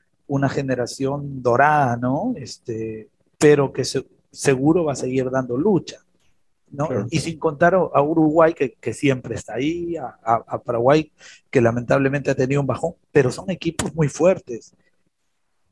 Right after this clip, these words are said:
Speaker 1: O sea, tienes al mismo Bolivia, que, eh, Marcelo Martins era uno de los goleadores de la, de la,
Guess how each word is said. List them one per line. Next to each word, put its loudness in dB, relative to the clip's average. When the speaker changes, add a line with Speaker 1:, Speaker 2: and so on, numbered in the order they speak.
Speaker 1:
O 0
sea, 4
tienes 2
al 0
mismo -2
Bolivia, 2
que, -10
eh, -16
Marcelo 0
Martins -2
era 4
uno -4
de -2
los -2
goleadores 0
de -2
la, -8
de 4
la, 2